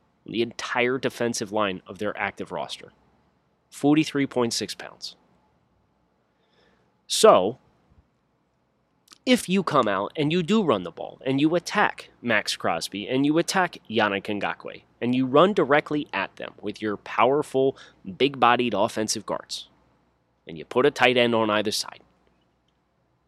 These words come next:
and you force these guys to bump out and widen the gaps,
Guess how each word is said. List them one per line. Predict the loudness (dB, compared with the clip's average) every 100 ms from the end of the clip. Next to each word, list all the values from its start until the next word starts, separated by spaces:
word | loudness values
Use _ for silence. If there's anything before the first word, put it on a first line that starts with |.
| _ _ _ _ _ _ _ _ _ _ _ _ _ _
and | -20
you |
force | -6 -2 0
these | -2 -4
guys | 0 0 0
to | -2
bump | -2 0
out | 2 2 0
and | -2
widen | 0 0
the | -4
gaps, | -8 -12 -12 -12